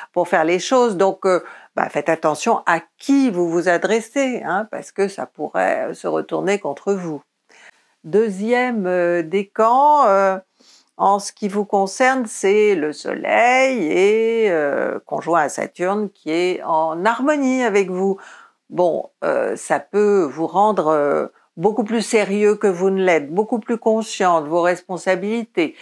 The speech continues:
plus conscient aussi de la réalité. Et, euh, de ce côté-là, vous y voyez clair, hein, vous voyez bien, euh, bon, ce qu'on, euh,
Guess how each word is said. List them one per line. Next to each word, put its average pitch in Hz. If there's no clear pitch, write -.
plus 190
conscient 247
aussi 233
de 190
la 220
réalité. 202
Et, 254
euh, 190
de 208
ce 220
côté-là, 240
vous 208
y 233
voyez 226
clair, 190
hein, 196
vous 180
voyez 202
bien, 233
euh, 180
bon, 185
ce 190
qu'on, 160
euh, 107